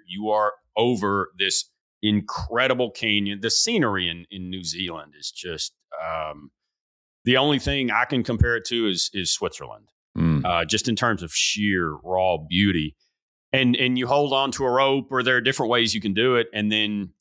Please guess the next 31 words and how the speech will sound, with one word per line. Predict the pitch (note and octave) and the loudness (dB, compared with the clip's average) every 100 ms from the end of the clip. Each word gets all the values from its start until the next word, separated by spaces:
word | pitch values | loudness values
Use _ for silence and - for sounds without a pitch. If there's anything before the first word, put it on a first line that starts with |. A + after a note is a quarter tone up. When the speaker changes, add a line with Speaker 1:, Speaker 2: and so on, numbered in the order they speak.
| - | -6
Speaker 1:
I | |
mean, | F2+ F#2+ | -2 0
you | G2 A#2+ | 0 2
let | A#2+ - | 2 0
go | F#2 G#2+ G#2 F#2 | 0 0 2 0
and | F2 | -2
you | F#2+ | -4
just | F2+ F2+ | -6 -8
free | - - A#2 A#2 | -8 -2 2 2
fall | A2 G2 E2+ E2 | 2 0 0 -2
for | E2 - F2+ F2 E2 D2+ - | -6 -4 -2 -2 -6 -10 -8
a | G2+ | -4
couple | A2 G2+ | -2 0
hundred | G#2+ F#2+ F2+ | -2 -2 -6
feet. | - G#2+ G2+ G2 | 0 2 2 -2
And | G#2 G2 | -4 -2
then | G2 F#2+ | -2 -2
it, | F#2 _ _ _ _ - | -6 _ _ _ _ -4
you | G2+ | 0
know, | G2 | 0
it | F#2+ E2 | 0 -2
kinda | A2+ G2+ | -2 -2
catches | - G#2 G2 - G#2 F2+ | -2 -2 -2 -2 -2 -4
and | F#2+ | -4
swings | - - G#2+ G#2+ G2+ | -4 -2 -2 -2 -2
you | G2 | 0
out | G2 G2 | 2 2
over | G2 F#2 | 0 -4
this | F2+ - | -6 -6
canyon. | - G2 G2+ G2+ G#2 G#2+ G#2+ _ - - _ - | -2 0 2 2 2 0 -4 _ -20 -20 _ 2
Uh, | C#3 | 2